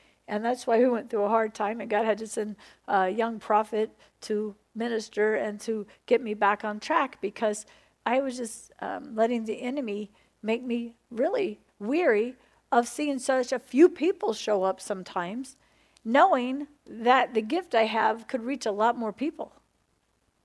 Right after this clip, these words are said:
And I don't wanna just reach 'em only through the internet. At the same time, when he showed us,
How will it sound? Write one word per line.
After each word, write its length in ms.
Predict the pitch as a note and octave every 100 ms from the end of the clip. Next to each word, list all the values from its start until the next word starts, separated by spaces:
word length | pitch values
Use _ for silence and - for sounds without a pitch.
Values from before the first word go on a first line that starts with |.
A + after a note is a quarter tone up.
| _ _ _ -
And 120 | A#3
I 80 | B3
don't 180 | D4
wanna 220 | E4+ G#4+ D#4
just 180 | B3
reach 240 | A3+ G#3 -
'em 180 | F3+ E3+ _ _ _ _ -
only 400 | A3 G3+ F#3 E3 _ _ _ _ _
through 400 | - G3 F#3 F3+ -
the 120 | G3+
internet. 520 | F#3+ F3 E3+ - - - _ _ _ _ _ _ _ -
At 180 | B3+ B3+
the 60 |
same 360 | B3+ - B3+ A#3
time, 640 | - E4+ E4+ C4 C#4+ D#4+ - -
when 240 | A#3+ B3
he 140 | A#3 A#3+
showed 280 | - B3 A#3+
us, 220 | A#3